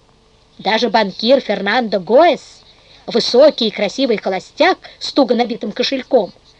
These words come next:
у ног которого валялись все женщины,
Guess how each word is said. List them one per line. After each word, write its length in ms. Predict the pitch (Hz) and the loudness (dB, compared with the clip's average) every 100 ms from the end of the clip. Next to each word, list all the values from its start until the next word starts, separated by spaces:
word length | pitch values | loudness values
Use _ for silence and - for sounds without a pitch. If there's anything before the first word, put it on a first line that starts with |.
| - - _ | -20 -20 _
у 120 | 262 | 2
ног 320 | 262 311 277 - | 4 4 2 -2
которого 500 | 226 277 277 220 202 | -2 2 2 2 0
валялись 460 | 220 226 277 208 | 0 2 2 0
все 240 | - - 196 | -6 -6 -2
женщины, 720 | 170 294 415 - 220 165 | 2 2 2 -2 -4 -8